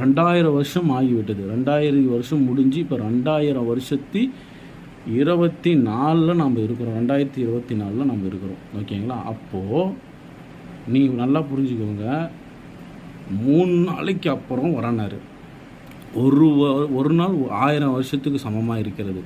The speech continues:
பைபிள்ல. அப்போ இயேசு கிறிஸ்து ரெண்டாயிரம் வருஷம் ஆச்சு அவரு வந்து போய். அப்ப அந்த ரெண்டாயிரம் வருஷம் என்ன கணக்குக்கு? ரெண்டு நாளுக்கு சமமா இருக்கிறது, ரெண்டு நாள் சமமா இருக்கிறது. அப்போ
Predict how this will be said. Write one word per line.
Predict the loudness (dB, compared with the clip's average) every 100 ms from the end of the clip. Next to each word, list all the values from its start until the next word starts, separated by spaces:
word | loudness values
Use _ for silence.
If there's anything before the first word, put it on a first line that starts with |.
| -12 -18 -18 -6
பைபிள்ல. | 0 0 2 -2 -6 -12 -20 -20 -20 -20 -18 -18 -16 -12
அப்போ | -10 -6 -2 2 2 0 -6 -20 -4
இயேசு | 2 2 2 0
கிறிஸ்து | 2 0 -4 -2 2 2 0
ரெண்டாயிரம் | 2 2 4 4 2 0
வருஷம் | 0 0 0
ஆச்சு | -2 0
அவரு | -2 0 -2 -4
வந்து | 0 2 2
போய். | 0 -2 -2 0 0 -2 -12 -10
அப்ப | -6 0
அந்த | 0 2
ரெண்டாயிரம் | 2 2 2 4
வருஷம் | 2 2 2
என்ன | 2 2
கணக்குக்கு? | 0 0 0 -2 -2 -2 -4 -6 -6 -2
ரெண்டு | 2 4 4
நாளுக்கு | 4 2 0 -4 -6 -4
சமமா | -4 -2 -2
இருக்கிறது, | -4 -6 -8 -8 -8 -14 -20 -20 -20 -20 -20 -18 -18 -18 -18 -18 -18 -18 -20 -18 -6
ரெண்டு | 0 4
நாள் | 4 2 0
சமமா | -2 0 0
இருக்கிறது. | 0 -4 -6 -12 -14 -16 -18 -18 -12
அப்போ | -8 -6 -2 -2 -2